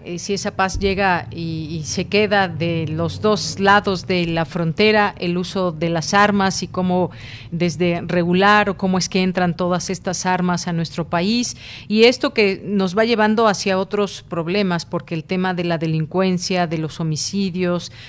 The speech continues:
todo esto que tiene que ver con la seguridad de un país, pues también tiene que ver con un problema de drogas. Ya mencionabas ahí al, al narcotráfico y es algo que sin duda deben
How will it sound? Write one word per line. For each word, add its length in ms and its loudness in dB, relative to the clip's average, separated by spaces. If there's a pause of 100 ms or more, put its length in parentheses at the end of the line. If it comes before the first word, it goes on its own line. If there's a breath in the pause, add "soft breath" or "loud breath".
(100)
todo 180 2
esto 220 0
que 80 0
tiene 240 2
que 160 -2
ver 180 0
con 340 2 (300 loud breath)
la 400 2
seguridad 560 2
de 160 0
un 180 0
país, 360 2
pues 180 -2
también 420 -2
tiene 260 0
que 140 -4
ver 240 0
con 160 0
un 120 0
problema 420 0
de 140 -2
drogas. 400 -2
Ya 100 -2
mencionabas 800 -4
ahí 320 -4 (320 loud breath)
al, 420 -2
al 280 -6
narcotráfico 920 0 (260 loud breath)
y 120 -2
es 160 -2
algo 160 0 (220)
que 280 -2
sin 380 2
duda 400 2
deben 540 0